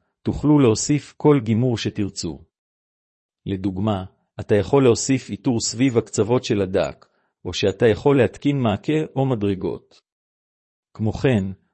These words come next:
מומלץ להחתים או לאטום את הדק כדי להגן עליו מפני פגעי מזג האוויר וכדי לשמור על מראה נהדר במשך שנים רבות.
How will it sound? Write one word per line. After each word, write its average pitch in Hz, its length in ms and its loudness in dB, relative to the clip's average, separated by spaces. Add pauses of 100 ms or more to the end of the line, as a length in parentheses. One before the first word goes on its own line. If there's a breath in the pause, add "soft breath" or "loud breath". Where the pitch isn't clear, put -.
(140)
מומלץ 107 460 0
להחתים 131 560 0
או 127 100 0
לאטום 113 360 2
את 113 120 -4
הדק 110 500 0
כדי 104 220 0
להגן 98 380 0
עליו 120 300 0
מפני 123 460 -2
פגעי 120 380 -2
מזג 120 340 0
האוויר 107 420 2
וכדי 117 380 0
לשמור 120 440 0
על 113 80 2
מראה 104 300 -2
נהדר 120 500 2
במשך 113 460 -2
שנים 110 360 -2
רבות. 80 540 -8